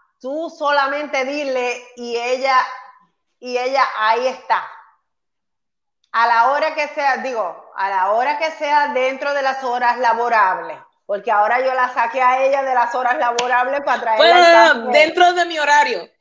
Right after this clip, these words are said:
Speaker 1: Dentro de tu horario laborable, por eso te digo que te saqué acá hoy, pero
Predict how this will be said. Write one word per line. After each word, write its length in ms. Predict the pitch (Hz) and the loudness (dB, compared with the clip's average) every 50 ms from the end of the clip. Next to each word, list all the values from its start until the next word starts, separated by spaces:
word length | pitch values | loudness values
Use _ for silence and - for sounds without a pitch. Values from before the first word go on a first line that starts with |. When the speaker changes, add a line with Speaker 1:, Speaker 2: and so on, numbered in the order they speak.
| _ _ _ _ _ _ _ _ _ - - - - - - | _ _ _ _ _ _ _ _ _ -20 -20 -20 -20 -10 -4
Speaker 1:
Dentro 380 | 240 277 262 269 311 330 320 320 | -2 0 0 0 2 4 6 6
de 140 | 320 311 | 6 6
tu 120 | 269 277 277 | 4 4 2
horario 400 | 269 269 269 262 269 285 320 330 | 2 4 4 4 4 4 6 6
laborable, 680 | 311 302 285 269 262 262 254 254 254 269 285 277 262 247 | 6 6 6 4 4 2 4 4 4 4 4 4 0 -4
por 180 | 220 240 247 247 | -4 -4 -4 -4
eso 240 | - - 339 294 269 | -4 -4 -4 -4 -2
te 200 | 302 302 285 277 302 | -2 -2 -2 -2 -4
digo 240 | 311 294 269 254 254 | -6 -4 -4 -4 -4
que 80 | 254 247 | -6 -8
te 180 | - 247 240 | -8 -8 -6
saqué 600 | - - 240 226 233 233 254 277 294 - - - - - - - | -2 0 0 0 -2 -4 -4 -4 -4 -4 -6 -8 -16 -20 -14 -6
acá 640 | - 247 262 - - - 285 277 277 262 262 277 285 | -2 -2 -2 -2 0 0 2 4 6 4 4 4 4
hoy, 140 | 285 269 240 214 - - - - _ _ - | 2 0 0 -2 -6 -16 -20 -20 _ _ -6
pero 400 | 277 277 269 277 269 262 247 | -4 -2 0 0 0 0 0